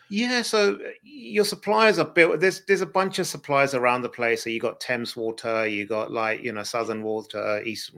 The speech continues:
you know, whatever. There, there's a whole bunch of these, these water things around. So they, they have 'em, like, sectioned off like the mafia, like, "You,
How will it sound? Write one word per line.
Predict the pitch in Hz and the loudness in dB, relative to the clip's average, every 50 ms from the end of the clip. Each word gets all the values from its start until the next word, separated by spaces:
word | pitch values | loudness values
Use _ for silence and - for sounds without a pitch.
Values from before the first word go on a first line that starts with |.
| _ - | _ -2
you | 165 147 | 0 2
know, | 127 117 | 2 2
whatever. | 113 123 120 120 113 117 113 | 2 4 4 4 4 4 4
There, | 104 131 135 135 - | 4 4 2 4 4
there's | 160 143 | 2 2
a | 147 139 | 4 4
whole | 165 165 156 | 4 4 6
bunch | - 135 123 120 - | 6 4 2 2 0
of | 139 - - | -6 -6 -4
these, | - 113 107 101 _ _ - | -4 -4 -4 -6 _ _ -10
these | 113 104 98 - | -8 -8 -8 -6
water | 120 117 - 120 - | -4 -4 -4 -4 -6
things | - 123 113 104 104 | -6 -6 -6 -4 -4
around. | 107 101 110 110 107 107 | -2 0 2 2 0 0
So | - - 120 | -2 -2 0
they, | 117 120 120 - - - | 0 0 0 -2 -2 -2
they | 127 | 2
have | 120 156 156 120 | 4 4 4 4
'em, | 113 117 | 2 2
like, | 117 104 101 - _ - - - - - - - _ | 2 2 0 0 _ -20 -20 -20 -20 -20 -20 -20 _
sectioned | - - - 160 - - - 120 104 | -6 0 0 0 0 0 -2 -2 0
off | 110 110 110 - - | 0 0 0 0 -2
like | 117 107 - | -4 -4 -4
the | - 107 | -8 -8
mafia, | 110 107 104 - - 113 110 104 | -6 -6 -6 -4 -2 0 0 0
like, | 104 104 101 101 - | 0 0 -4 -4 -6
"You, | 117 110 | -8 -8